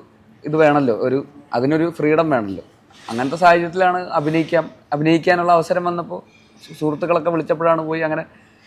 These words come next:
പിന്നെ ഇപ്പോ ഒന്ന് രണ്ട് സിനിമ കഴിഞ്ഞപ്പോ പിന്നെ വിളികൾ വരാൻ തുടങ്ങി. അപ്പൊ പിന്നെ അങ്ങനെ തന്നെയാണ് അതിനെ കണ്ടിരുന്നത്. ഒരു, എന്താ പറയാ, ഒരു ഫിനാൻഷ്യൽ ഇതിന് വേണ്ടി തന്നെയാണ്. പക്ഷേ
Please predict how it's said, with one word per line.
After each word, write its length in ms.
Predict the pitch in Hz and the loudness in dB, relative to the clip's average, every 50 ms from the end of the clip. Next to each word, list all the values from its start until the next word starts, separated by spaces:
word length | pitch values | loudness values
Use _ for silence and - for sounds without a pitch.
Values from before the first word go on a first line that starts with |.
| _ _ _ _ | _ _ _ _
പിന്നെ 200 | - 127 120 139 | -6 -2 -2 -2
ഇപ്പോ 180 | 151 143 180 180 | -2 -2 -2 -4
ഒന്ന് 160 | 175 175 185 | -2 -4 -4
രണ്ട് 220 | 175 185 185 180 | -4 -4 -4 -6
സിനിമ 200 | 185 185 190 185 | -6 -8 -6 -6
കഴിഞ്ഞപ്പോ 460 | 185 190 190 185 190 185 185 175 196 190 | -4 -4 -2 -2 -2 -2 -4 -4 -4 -4
പിന്നെ 240 | 165 185 180 185 | -4 -4 -4 -2
വിളികൾ 300 | 185 180 175 175 175 180 | -2 -2 0 0 2 2
വരാൻ 260 | 180 175 170 170 165 165 | 2 4 4 2 2 2
തുടങ്ങി. 220 | 160 156 156 156 | 0 0 -2 -4
അപ്പൊ 220 | 165 156 135 131 | -6 -8 -8 -6
പിന്നെ 260 | 131 143 151 160 180 190 - _ _ _ _ _ _ _ _ - _ - | -6 -6 -6 -8 -10 -14 -18 _ _ _ _ _ _ _ _ -20 _ -6
അങ്ങനെ 240 | 139 151 165 180 190 | -2 0 2 2 2
തന്നെയാണ് 260 | 190 196 196 196 196 | 2 2 2 2 4
അതിനെ 320 | 190 190 185 185 185 - - - _ _ _ _ _ _ - | 2 2 2 0 -4 -6 -8 -12 _ _ _ _ _ _ 2
കണ്ടിരുന്നത്. 460 | 165 160 151 160 156 156 151 139 127 | 2 4 4 2 2 2 0 0 2
ഒരു, 260 | 127 131 135 143 135 - - _ - - | 0 0 0 -2 -6 -6 -14 _ -14 -8
എന്താ 180 | 131 131 131 131 | 0 2 2 2
പറയാ, 140 | 127 127 | 2 2
ഒരു 140 | 123 127 127 - - _ _ _ _ _ _ _ _ _ _ _ - - | 0 0 -2 -6 -10 _ _ _ _ _ _ _ _ _ _ _ -14 -8
ഫിനാൻഷ്യൽ 520 | 139 131 131 135 135 135 160 147 143 104 | -4 0 0 0 0 0 -2 -4 -4 -4
ഇതിന് 180 | - 143 143 143 | -4 -2 0 0
വേണ്ടി 180 | 143 135 131 131 | 0 -2 -2 -2
തന്നെയാണ്. 240 | 139 127 120 113 107 | -2 -2 0 -2 -2
പക്ഷേ 340 | 107 117 - - 170 180 180 | -2 -4 -2 0 -2 -2 -2